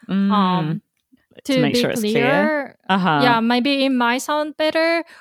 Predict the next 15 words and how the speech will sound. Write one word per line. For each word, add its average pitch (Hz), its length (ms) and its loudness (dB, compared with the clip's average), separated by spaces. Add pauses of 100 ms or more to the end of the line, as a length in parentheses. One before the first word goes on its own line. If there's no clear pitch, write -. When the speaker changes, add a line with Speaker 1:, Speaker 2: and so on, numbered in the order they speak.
Speaker 2:
which - 380 -2
we 254 180 0
will 240 80 0
be 233 180 -4
talking 220 300 -4
about 208 300 -2
in, 208 360 -4
um, 190 600 -4 (100)
the 185 720 -2 (640)
future 254 280 0
episode. 202 840 -4
Speaker 1:
Spoiler - 420 -8
Speaker 2:
Like 262 160 0
Speaker 1:
alert. 262 120 -2
Speaker 2:
how, 214 520 2